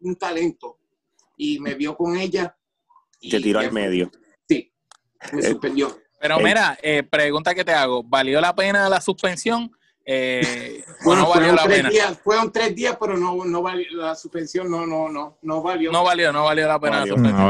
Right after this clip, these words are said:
Speaker 4: valió.
Speaker 3: Está bien.
Speaker 1: No, esos seis meses fueron critical pa, pa mí, lo, entonces a todos los otros empezaron a televisión y yo estaba, eh, en casa entrenando, entrenando, pero ellos estuvieron seis meses, eh,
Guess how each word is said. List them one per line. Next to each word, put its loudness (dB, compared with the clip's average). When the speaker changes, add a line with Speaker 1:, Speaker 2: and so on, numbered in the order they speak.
Speaker 4:
valió. 0
Speaker 3:
Está -6
bien. -6
Speaker 1:
No, 0
esos -4
seis 0
meses -2
fueron -2
critical -4
pa, -2
pa -4
mí, -4
lo, -4
entonces -10
a -2
todos -2
los -4
otros -6
empezaron -4
a -10
televisión -2
y -4
yo -6
estaba, -4
eh, -6
en -6
casa -2
entrenando, -2
entrenando, -2
pero 0
ellos 4
estuvieron 0
seis 2
meses, 0
eh, -8